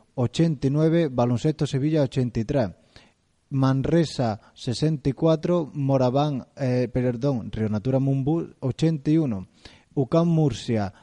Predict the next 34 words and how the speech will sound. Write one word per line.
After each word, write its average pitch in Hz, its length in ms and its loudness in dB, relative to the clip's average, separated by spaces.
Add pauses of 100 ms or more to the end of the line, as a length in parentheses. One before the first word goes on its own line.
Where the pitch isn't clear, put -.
setenta 143 560 -2
y 147 80 2
ocho, 175 600 -2
Retabac 135 540 -2
Guipúzcoa 131 480 -2
Vázquez 147 340 -2
sesenta 127 400 -2
y 120 40 -4
cuatro, 113 440 -2 (380)
kai 160 260 4
Zaragoza 135 800 0 (160)
setenta 139 640 -2
y 135 120 2
ocho 165 440 -2 (320)
y 147 140 -2
Barostar 131 460 2
Tenerife 139 480 -2
sesenta 127 380 -4
y 127 60 0
cinco. 135 400 -6 (420)
Con 107 160 -4
estos 120 220 -2
resultados, 139 540 0
la 127 100 2
clasificación 110 600 -4
está 127 140 0
encabezada 127 380 0
por 113 160 -2
el 104 80 -4
Fútbol 139 280 -2
Club 143 160 -2
Barcelona 127 400 -2
Lasa 135 400 -2
con 175 420 -2